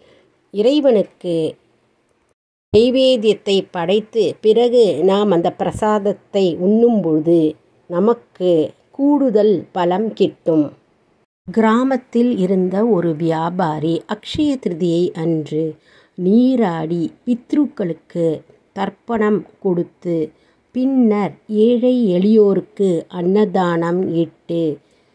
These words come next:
போன்ற தான தர்மங்களை செய்வது வழக்கமாக வைத்துள்ளார்.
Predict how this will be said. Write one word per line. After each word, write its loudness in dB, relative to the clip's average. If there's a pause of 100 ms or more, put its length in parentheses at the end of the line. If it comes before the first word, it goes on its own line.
(1120)
போன்ற 4
தான 0
தர்மங்களை -2 (580)
செய்வது 0 (100)
வழக்கமாக -2
வைத்துள்ளார். -4